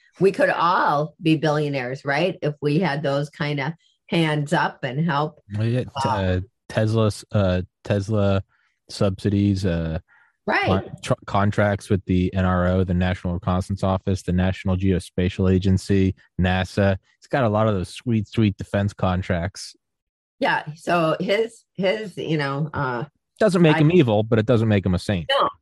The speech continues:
Speaker 1: it doesn't make him anti-government. It doesn't make him a constitutionalist. It doesn't make him pro s-, free speech, less government, more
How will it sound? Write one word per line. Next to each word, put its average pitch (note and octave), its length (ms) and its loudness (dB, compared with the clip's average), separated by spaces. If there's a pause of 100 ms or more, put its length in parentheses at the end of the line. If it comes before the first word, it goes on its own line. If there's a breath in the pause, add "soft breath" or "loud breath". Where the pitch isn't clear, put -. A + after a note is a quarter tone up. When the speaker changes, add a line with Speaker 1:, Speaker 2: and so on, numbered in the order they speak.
(220)
Speaker 1:
it G#3+ 160 0
doesn't G3+ 200 2
make F#3+ 220 0
him F3+ 80 2
anti-government. E3 880 0
It D#3 120 -2
doesn't D#3+ 280 -2
make D#3 180 -2
him D3 140 -2
a C#3+ 80 -4
constitutionalist. D3+ 1040 -4
It C#3+ 100 -4
doesn't D3 280 0
make D3 200 -2
him C3+ 380 -4 (280 soft breath)
pro E3 300 2
s-, - 240 -2 (280)
free D#3 240 2
speech, E3 640 0 (400)
less D#3 260 0
government, D3+ 580 -2
more D3 520 -2